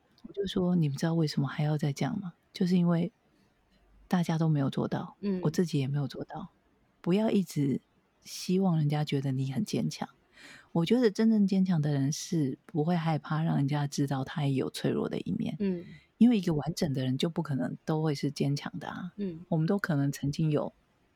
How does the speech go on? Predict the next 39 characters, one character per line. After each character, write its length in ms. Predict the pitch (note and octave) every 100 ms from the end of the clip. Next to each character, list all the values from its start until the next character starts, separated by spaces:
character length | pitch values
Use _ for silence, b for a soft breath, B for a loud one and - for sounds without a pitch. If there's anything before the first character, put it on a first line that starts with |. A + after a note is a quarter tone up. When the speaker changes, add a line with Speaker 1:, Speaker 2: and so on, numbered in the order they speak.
| _ - _ _ -
Speaker 1:
很 100 | C#3+
脆 200 | - F#3
弱 160 | E3+ D3
的 100 | C#3
时 220 | - -
候， 260 | - - - -
Speaker 2:
嗯。 400 | F#3+ E3 D3 F3
Speaker 1:
而 80 | -
且 120 | G#3
就 120 | F3
是 160 | G3+ -
因 60 | F#3+
为 80 | F#3+
你 80 | -
曾 160 | - C#3+
经 160 | E3 F3
经 160 | G3
历 100 | F#3+
过 160 | E3+ E3
那 140 | D3+
些 120 | D3+ D#3
脆 220 | - E3+
弱 180 | D#3 C#3+
的 120 | C#3+
时 180 | - -
候， 220 | - - _ _ _ _ _ _ _
你 80 | -
才 140 | -
会 80 | F3
变 180 | G3 G3
成 100 | D#3
今 160 | D3 E3+
天 140 | E3
很 100 | C#3
坚 160 | C3 D3
强 160 | C#3+
的 100 | B2
样 220 | C#3+ C3
子。 200 | - -